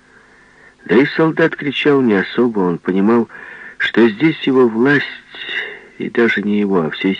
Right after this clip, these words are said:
системы, кончилось. Потому что ничего уже более страшного для этого зэка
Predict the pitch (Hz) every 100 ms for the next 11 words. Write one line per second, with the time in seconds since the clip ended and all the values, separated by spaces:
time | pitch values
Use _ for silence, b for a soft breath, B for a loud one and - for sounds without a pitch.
0 | - 92 - - 113 101 71 71 b b
1 | b b b _ _ - 92 69 - -
2 | - - - _ _ B B B B B
3 | B 117 107 120 - 117 - B B -
4 | 87 120 - 135 139 123 127 117 117 113
5 | - - 131 120 - 107 95 90 104 104
6 | 98 87 110 - 95